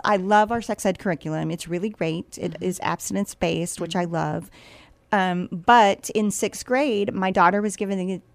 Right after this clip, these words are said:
Speaker 1: given the definitions of anal sex and oral sex. That's not something that we had covered yet. We had just
Speaker 2: Mm-hmm.
Speaker 1: covered God's design for sex, and we covered that around fourth or fifth grade. And I was a little late in that because I had missed it.
Speaker 2: Mm-hmm.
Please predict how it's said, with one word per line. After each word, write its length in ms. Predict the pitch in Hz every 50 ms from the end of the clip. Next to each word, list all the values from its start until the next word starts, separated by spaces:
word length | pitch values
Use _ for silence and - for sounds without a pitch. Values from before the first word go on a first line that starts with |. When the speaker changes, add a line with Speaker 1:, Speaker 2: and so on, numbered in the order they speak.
| _ - - -
Speaker 1:
given 240 | 214 208 190 190
the 80 | 180 180
definitions 600 | 175 175 175 - 190 180 180 170 - 180 180 180
of 100 | 196 175 -
anal 260 | - 165 160 165 170
sex 260 | - - - - - -
and 100 | 175 -
oral 300 | - 226 226 220 202 185
sex. 500 | - - - - - - - - - - - - - - - _ _
That's 240 | - 240 247 - -
not 180 | 208 - - -
something 300 | 233 202 202 202 202 196
that 140 | 190 - -
we 120 | 180 165
had 140 | 170 185 -
covered 360 | - 240 247 220 214 180 156
yet. 200 | - - - - -
We 100 | 196 175
had 160 | 202 190 175
just 240 | 170 190 190 202 196
Speaker 2:
Mm-hmm. 80 | 214
Speaker 1:
covered 260 | 247 233 226 233 202
God's 300 | - 175 170 175 180 -
design 500 | - 214 214 180 165 190 165 170 180 202 196
for 120 | - 208
sex, 540 | 190 - - 175 - - - - - - -
and 220 | - - 180 190 190
we 80 | 185
covered 320 | - - 208 196 190 202 196
that 140 | 190 180 175
around 260 | 180 175 170 170 175 -
fourth 260 | - - 165 180 -
or 60 | 196
fifth 260 | 185 - 185 180 - -
grade. 420 | - 175 151 143 151 165 196 240 - - - - - - - -
And 160 | - 190 180
I 100 | 175 196
was 160 | 220 254 247
a 80 | 240 233
little 180 | 233 233 226 202
late 260 | 214 226 233 208 -
in 140 | - - 165
that 220 | 160 - - -
because 280 | - 190 - 196 185 190
I 80 | 180 185
had 200 | 190 196 180 175
missed 320 | 180 185 180 - - -
it. 160 | - - - -
Speaker 2:
Mm-hmm. 400 | 180 175 156 151 160 151 156